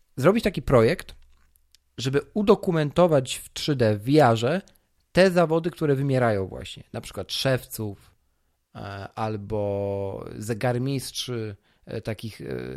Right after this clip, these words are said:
którzy od lat już prowadzą ten swój biznes z pradziada, nie? Żeby to później zdigitalizować w przestrzeni m-,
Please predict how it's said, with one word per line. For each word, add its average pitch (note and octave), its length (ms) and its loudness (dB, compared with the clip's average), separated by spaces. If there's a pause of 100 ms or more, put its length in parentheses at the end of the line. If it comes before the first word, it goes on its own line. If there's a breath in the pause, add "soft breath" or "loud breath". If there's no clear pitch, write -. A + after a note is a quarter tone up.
(160)
którzy A#2+ 300 -6
od A#2 140 -6
lat A2+ 280 0
już G#2+ 100 -10
prowadzą A2 400 -4
ten G#2+ 160 -8
swój G#2+ 200 -8
biznes G#2+ 360 -8
z - 60 -16
pradziada, G2+ 520 -4
nie? E3 200 -8 (720 loud breath)
Żeby C3+ 260 -2
to F#3 160 0
później E3 380 -4
zdigitalizować D3 960 -4
w - 80 -20
przestrzeni D3 440 -6
m-, C#3+ 160 -8